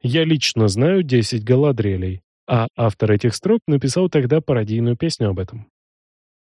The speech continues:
У художников, рисующих в стиле фэнтези, но не иллюстрирующих Толкина, практически единственный персонаж из его книг — Галадриэль.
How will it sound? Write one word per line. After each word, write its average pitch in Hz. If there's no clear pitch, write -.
У 143
художников, 151
рисующих 139
в -
стиле 131
фэнтези, 117
но 117
не 120
иллюстрирующих 131
Толкина, 120
практически 165
единственный 147
персонаж 113
из 110
его 101
книг — 156
Галадриэль. 120